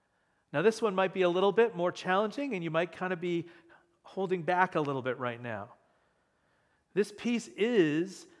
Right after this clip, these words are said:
the mission of Jesus, this kingdom message, the gospel, Jesus' life and his death and his resurrection and his promise of coming again as the righteous judge. The peace of forgiveness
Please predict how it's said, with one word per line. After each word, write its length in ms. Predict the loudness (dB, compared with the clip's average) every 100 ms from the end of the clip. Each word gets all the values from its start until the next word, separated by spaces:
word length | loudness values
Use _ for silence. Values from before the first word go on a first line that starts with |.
| _ _
the 100 | -4
mission 580 | 0 -2 0 0 0 -2
of 120 | -8
Jesus, 520 | -4 -4 -4 -8 -10
this 200 | -10 -10 -12 _
kingdom 600 | -4 -4 0 2 2 0 -8 -12
message, 500 | 0 0 2 -4 -6 -14 -2
the 100 | -2
gospel, 920 | 2 6 6 4 -8 -4 -2 -2 -6 -20 -14
Jesus' 440 | -2 -2 0 -4 0
life 420 | 4 6 4 -2
and 120 | -4
his 160 | -4 2
death 400 | 4 4 2 -6
and 80 |
his 120 | -6 -2
resurrection 800 | 0 0 0 2 0 2 -2
and 160 | -2 -4
his 100 | -6 -10 -20
promise 480 | -2 4 6 4 0
of 100 | -6 -8 -18
coming 560 | -8 -2 0 2 0 -4 -6
again 540 | -2 -2 2 2 2 0
as 160 | -4
the 100 | -6
righteous 680 | -4 0 0 -2 -4 -4 -6 -20 -18
judge. 800 | -2 0 0 -2 -12 -18 -20 -20 _ _ _ _ _ _ _ _ _ _ _ _ _ _
The 80 | -10
peace 380 | -6 -4 -4 -6
of 100 | -10
forgiveness 1160 | -12 -10 2 2 2 -8 -8 -16 -20 -18 -20